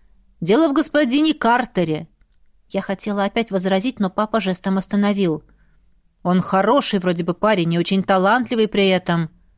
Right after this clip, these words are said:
"Что же тогда тебя смущает?" "Но это и смущает, Крис".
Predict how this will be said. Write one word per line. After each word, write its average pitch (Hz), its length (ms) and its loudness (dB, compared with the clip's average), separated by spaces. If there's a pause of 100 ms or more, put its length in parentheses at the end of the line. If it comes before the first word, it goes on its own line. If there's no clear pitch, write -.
(500)
"Что - 260 -2
же 226 100 -2
тогда 254 240 0
тебя 294 260 0
смущает?" 339 640 0 (280)
"Но 160 220 -6
это - 220 -8
и 175 60 -4
смущает, 226 640 -2
Крис". 214 440 0